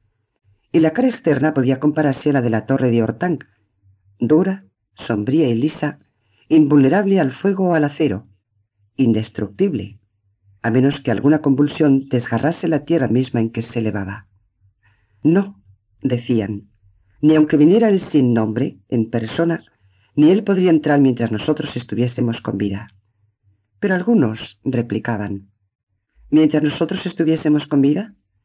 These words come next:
¿Cuánto tiempo? Él tiene un arma que ha destruido muchas fortalezas inexpugnables desde que el mundo es mundo.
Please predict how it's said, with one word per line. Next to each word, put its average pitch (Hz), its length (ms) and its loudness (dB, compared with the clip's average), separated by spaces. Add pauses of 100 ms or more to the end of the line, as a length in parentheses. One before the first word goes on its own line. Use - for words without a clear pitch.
(320)
¿Cuánto 262 320 2
tiempo? 110 400 -2 (840)
Él 147 180 2
tiene 185 180 4
un 180 80 4
arma 208 260 2
que 180 100 -2
ha - 20 0
destruido 151 480 2
muchas 147 280 0
fortalezas 151 600 -2
inexpugnables 120 840 -2 (500)
desde 139 280 2
que - 80 -4
el 117 80 0
mundo 120 220 2
es 120 120 -6
mundo. 110 380 -4